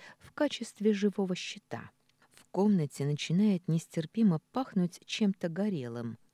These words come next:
Может быть, пожар, а может, газ. Я уже ничего не понимаю. Остаются только молитвы, чтобы ад, в центре которого я оказалась, быстрее закончился. Выныриваю немного из своего укрытия,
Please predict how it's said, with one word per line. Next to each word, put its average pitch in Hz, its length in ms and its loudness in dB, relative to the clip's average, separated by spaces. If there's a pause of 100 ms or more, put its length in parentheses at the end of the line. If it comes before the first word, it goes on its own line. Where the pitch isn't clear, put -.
(320)
Может 143 400 -4
быть, - 180 -12
пожар, 117 480 -8 (380)
а - 100 -10
может, 127 460 -4
газ. - 420 -12 (400)
Я 165 240 -6
уже 180 260 -4
ничего 196 580 -4
не 117 120 -6
понимаю. 110 640 -12 (920)
Остаются 262 760 0
только 226 440 2
молитвы, 226 720 2 (240)
чтобы 170 560 0
ад, 277 240 -2
в - 240 -20
центре 143 320 0
которого 143 500 -4
я 151 220 -4
оказалась, 151 840 -6 (180)
быстрее 156 520 -8
закончился. - 960 -12 (840)
Выныриваю 131 840 -2
немного 135 460 -4
из 151 100 -6
своего 139 440 -6
укрытия, 131 680 -6